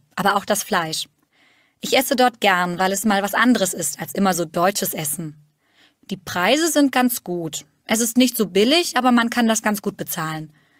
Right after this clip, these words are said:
Das Restaurant selbst ist ganz schön. Die haben schöne Möbel.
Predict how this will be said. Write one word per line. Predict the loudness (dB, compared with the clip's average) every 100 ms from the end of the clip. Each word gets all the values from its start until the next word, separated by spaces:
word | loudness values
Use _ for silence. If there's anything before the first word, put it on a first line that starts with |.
| _ _ _
Das | -6 -2
Restaurant | -2 0 0 0
selbst | 2 2 2 -4
ist | -4
ganz | 0 0 0
schön. | 0 -2 -4 -12 _ _ _ -6
Die | -2
haben | 0
schöne | 0 -2 -2
Möbel. | 2 4 4 4 0